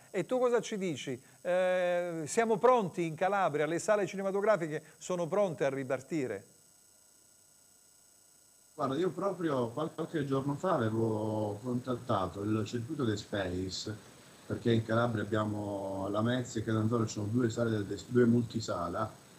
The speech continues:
Speaker 2: per sapere come si sarebbero comportati. Mi hanno detto che i cinema riapriranno sicuramente,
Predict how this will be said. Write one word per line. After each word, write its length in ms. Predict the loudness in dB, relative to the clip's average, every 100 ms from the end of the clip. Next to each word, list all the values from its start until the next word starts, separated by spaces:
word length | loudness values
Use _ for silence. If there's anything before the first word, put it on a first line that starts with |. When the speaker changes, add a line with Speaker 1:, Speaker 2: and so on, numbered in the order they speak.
| -20 -10
Speaker 2:
per 140 | -2 -2
sapere 320 | 0 0 0
come 200 | 2 0
si 80 | 0
sarebbero 400 | 0 0 0 -2
comportati. 800 | -6 -8 -8 -10 -6 -4 -4 -6
Mi 120 | -2
hanno 140 | 0
detto 260 | 0 0 0
che 80 | 2
i 140 | 2
cinema 360 | 0 -2 0 2
riapriranno 640 | 2 2 2 2 0 -2
sicuramente, 880 | -4 -8 -8 -10 -8 -10 -10 -14 -18